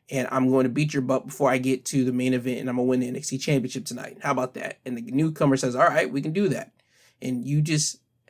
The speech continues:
notice the newcomer, and he's just wearing some real colorful singlet. And if you know,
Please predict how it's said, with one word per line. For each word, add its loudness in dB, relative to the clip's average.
notice 6
the -6
newcomer, 2
and -6
he's -6
just -6
wearing 0
some -2
real -2
colorful 0
singlet. 2
And 2
if 0
you -6
know, 8